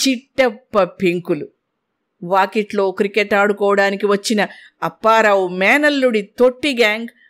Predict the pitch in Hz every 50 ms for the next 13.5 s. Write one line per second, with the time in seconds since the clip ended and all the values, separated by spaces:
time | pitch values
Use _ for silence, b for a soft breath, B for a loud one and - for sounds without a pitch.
0 | b b 180 175 196 220 262 262 - 370 370 392 415 415 392 392 359 320 294 269
1 | 240 226 220 - - - 208 175 165 165 b b b b b - 226 240 226 202
2 | 190 180 - 208 190 214 254 262 - 320 269 233 196 180 180 180 180 - 285 330
3 | 302 311 320 330 349 370 359 320 277 247 240 220 202 190 202 196 - 277 262 254
4 | - 262 233 226 220 240 240 226 180 - b b b b b 180 156 160 147 151
5 | 175 180 - - 240 214 214 175 156 175 - 220 220 220 220 233 226 233 233 233
6 | 226 226 233 233 247 240 240 240 240 262 247 247 240 - 302 330 403 - _ _
7 | _ _ - 214 233 269 294 311 - - 415 403 370 311 294 254 277 262 247 -
8 | 240 247 - 226 208 190 202 190 196 - 202 196 180 - - - 190 170 165 165
9 | - 165 151 151 143 135 131 - - _ _ _ _ _ _ _ _ - 170 175
10 | 170 208 262 240 - 311 294 277 247 254 240 165 170 196 220 - _ - 233 220
11 | 262 269 - 330 320 311 - 311 311 302 285 294 285 269 - - 285 277 254 277
12 | 254 247 247 247 240 - - 254 240 240 202 - _ - 180 180 - _ - 269
13 | 277 277 269 - 190 170 175 269 -